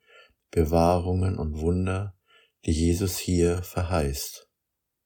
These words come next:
Aber schon bald waren sie kein Thema mehr. In Gebieten, in denen der Glaube an den Namen Jesu neu verkündet wurde,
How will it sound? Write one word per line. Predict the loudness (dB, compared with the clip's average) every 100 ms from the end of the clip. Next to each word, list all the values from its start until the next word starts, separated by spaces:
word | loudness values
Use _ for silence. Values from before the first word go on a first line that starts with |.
| _ _ _ _ _ _ _ _ -20 -10 0
Aber | 2 2
schon | 2 2
bald | 4 6 4 2 -2
waren | 0 -2
sie | -4 -6
kein | -6 -4 -4 -4
Thema | -4 -2 -2
mehr. | -4 -6 -8 -12 _ _ _ _ _ _ _ _ _ _ _ _ _ _ _ -4
In | -2
Gebieten, | 0 0 0 0 0 0 -4 _ _ _ -4
in | 0
denen | 4 4
der | 4 4
Glaube | 6 6 6 4 2
an | 2
den | 0 0
Namen | 0 0 -2
Jesu | -2 0 0 -2 -4 -6 -8 _ _ _ _
neu | 2 4 4 4
verkündet | -2 -6 0 0 0 -2 -6 -4
wurde, | -4 -2 -4 -8